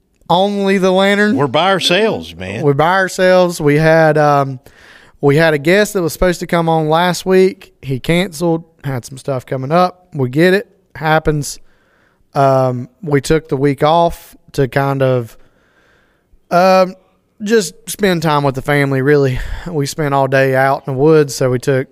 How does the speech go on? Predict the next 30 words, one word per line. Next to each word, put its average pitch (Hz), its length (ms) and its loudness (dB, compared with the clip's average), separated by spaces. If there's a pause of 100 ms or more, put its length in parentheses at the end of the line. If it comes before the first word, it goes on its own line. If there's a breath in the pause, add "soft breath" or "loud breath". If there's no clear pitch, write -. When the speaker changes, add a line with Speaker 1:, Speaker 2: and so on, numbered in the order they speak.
(160)
Speaker 1:
Sunday 131 440 0
off 131 320 0
to 127 80 -10
kind 123 180 -8
of 120 60 -10
spend 127 200 -10
time 123 200 -8
with 123 80 -14
the - 40 -20
family 117 360 -8
and 113 100 -10
do 117 140 -6
all 113 160 -6
of 107 80 -10
our 110 80 -8
stuff 120 280 -12
or 117 60 -10
whatever. 170 480 -4 (680 soft breath)
We, 131 320 2
um, 120 540 0 (1700)
rescheduled 170 920 -4 (180)
the 139 160 0
guest 170 480 0
for 143 160 -4
this 160 240 0
week. 180 300 -2
He 139 120 -10
canceled 151 400 -2
again, 160 420 -2
so 127 380 0